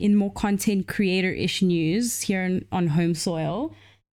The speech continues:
the D S T V Content Creator Awards happened this past Saturday, the, I don't know what the date was, guys, like the ninth of September, I think it was.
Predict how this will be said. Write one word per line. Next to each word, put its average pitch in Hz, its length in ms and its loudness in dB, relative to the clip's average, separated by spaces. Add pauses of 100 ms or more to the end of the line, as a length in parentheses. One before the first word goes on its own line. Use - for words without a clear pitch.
(140)
the 220 100 -2
D 214 200 2
S 214 120 -6
T 240 160 2
V 226 140 2
Content 277 520 0
Creator 254 300 0
Awards 233 720 0
happened 196 720 2
this 185 200 -2
past 180 400 -4
Saturday, 190 580 -2
the, 180 460 0
I - 60 -4
don't 180 100 -2
know 175 60 -2
what 165 140 -8
the - 60 -4
date 104 300 -6
was, 101 180 -6
guys, 107 280 -6
like - 140 -8
the 180 80 0
ninth 170 300 -2
of 165 120 -4
September, 104 420 -4
I 80 80 -4
think 110 220 -4
it 107 100 -6
was. 85 440 -6